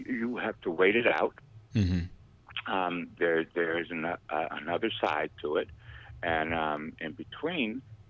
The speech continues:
Speaker 1: in the meantime, you have to really check your own values and your
Speaker 2: Mm-hmm.
Speaker 1: goals and know who you are and what you represent.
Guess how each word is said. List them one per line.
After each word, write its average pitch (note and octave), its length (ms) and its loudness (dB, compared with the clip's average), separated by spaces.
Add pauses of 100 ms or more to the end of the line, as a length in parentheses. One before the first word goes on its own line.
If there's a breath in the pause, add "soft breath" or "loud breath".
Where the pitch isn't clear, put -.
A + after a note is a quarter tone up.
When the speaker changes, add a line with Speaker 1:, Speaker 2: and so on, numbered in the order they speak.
Speaker 1:
in F2+ 120 -6
the F2 60 -4
meantime, G2 680 0
you F#2+ 220 -6
have G2 260 -2 (240)
to A2 140 -2
really F#2+ 560 2 (400 loud breath)
check A2 200 0
your G2+ 140 6
own G#2+ 200 4
values F2 680 2
and D#2 120 -4
your F2+ 180 6
Speaker 2:
Mm-hmm. F#2 100 6
Speaker 1:
goals D2+ 360 4
and D2+ 120 -6
know D2 160 -4
who G#2+ 180 0
you G2+ 300 2
are C2+ 240 -4 (1080)
and F#2+ 280 -2
what F2+ 200 6
you F2+ 80 -4
represent. E2 540 0